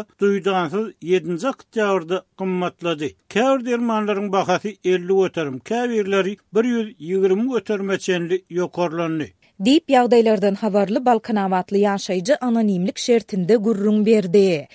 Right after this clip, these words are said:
Speaker 2: Sebitiň ençeme dermanhanasyna aýlanyp gören habarçymyz dermanlaryň käbir görnüşleriniň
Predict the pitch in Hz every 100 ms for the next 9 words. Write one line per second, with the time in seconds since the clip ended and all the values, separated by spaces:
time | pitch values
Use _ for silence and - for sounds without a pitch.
0 | _ - 262 226 214 196 226 233 - 294
1 | 247 240 214 208 208 233 208 185 214 196
2 | 214 208 196 - 214 202 190 180 208 214
3 | - - 202 247 - _ 196 240 214 214
4 | 202 180 180 - 214 233 302 202 220 190
5 | 190 208 190 180 262